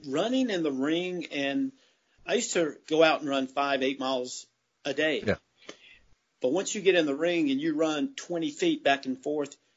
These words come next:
Speaker 1: after you do eighty feet, you're blown up.
Speaker 2: Yeah.
Speaker 1: It's a totally different type of cardio. Um, if that makes any sense. I know it probably doesn't make sense to anybody. What, you ran eighty feet and you're out of breath,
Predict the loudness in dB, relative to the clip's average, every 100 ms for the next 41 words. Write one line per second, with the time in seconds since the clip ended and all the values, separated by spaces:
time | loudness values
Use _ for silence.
0 | _ -4 -4 -2 0 4 4 4 0 -2
1 | -2 -4 -10 _ _ _ -4 0 0 0
2 | 2 4 2 -2 -4 -8 -20 _ 0 2
3 | 2 -4 -4 -2 2 0 -2 -8 _ _
4 | -14 -2 2 2 2 0 0 2 2 0
5 | -2 0 2 0 -6 _ _ _ _ -8
6 | -8 -2 -2 -2 -4 -10 -14 _ _ _
7 | _ _ _ _ _ -8 -4 -2 -4 -2
8 | 4 6 6 6 6 8 8 6 6 2
9 | 4 4 4 0 2 2 2 2 2 0
10 | -2 -6 _ 2 2 0 -2 -2 -2 0
11 | -2 -4 -2 -2 -4 -4 -2 0 0 0
12 | -2 -2 -2 -2 0 2 2 0 0 2
13 | 0